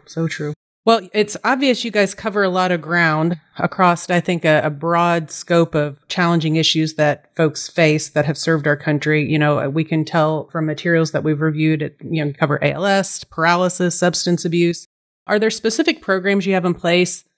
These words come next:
that you'd want to highlight today that would show sort of the depth of the resources that you're able to provide?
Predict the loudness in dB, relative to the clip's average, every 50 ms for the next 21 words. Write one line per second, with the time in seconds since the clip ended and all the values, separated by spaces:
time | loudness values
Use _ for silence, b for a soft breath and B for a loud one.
0 | _ _ _ _ -6 -4 0 0 2 2 2 2 2 2 0 0 -2 0 2 2
1 | 2 2 0 -2 -4 -4 -2 0 2 2 0 0 0 -2 0 0 0 0 2 2
2 | 2 2 2 0 -2 0 0 0 0 -2 -2 -2 0 0 0 0 -2 -2 -2 0
3 | 0 0 0 0 0 0 0 0 -2 -2 0 0 -2 0 0 0 0 0 2 2
4 | 2 2 0 0 -4 -6 -8 -8 -4 -2 0 0 0 0 0 -4 -8